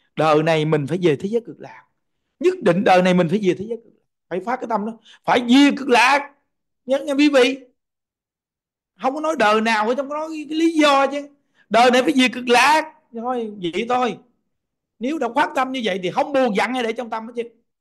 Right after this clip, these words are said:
Giờ không có thiệt thòi gì hết. Thấy không? Ừ. Đang tu, phía sau chồng nó gõ lên đầu một cái, "A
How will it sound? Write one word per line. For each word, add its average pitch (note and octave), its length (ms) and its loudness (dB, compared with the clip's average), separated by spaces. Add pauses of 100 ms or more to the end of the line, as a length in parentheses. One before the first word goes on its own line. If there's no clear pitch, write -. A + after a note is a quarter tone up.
(360)
Giờ F3+ 140 -4
không B3+ 120 0
có - 80 0
thiệt A3+ 240 0
thòi A3+ 220 4
gì A3 120 4
hết. B3+ 240 -2 (800)
Thấy A#3 120 0
không? A3 220 0 (140)
Ừ. A3+ 100 0 (600)
Đang A#3+ 260 -4
tu, B3 300 4 (420)
phía C4+ 160 -4
sau A#3+ 320 2
chồng F#3+ 180 -6
nó G#3+ 80 -8
gõ G#3 320 0
lên C#4 160 -4
đầu G3+ 200 -4
một F#3 120 -10
cái, A3+ 140 -6
"A C#4 340 -6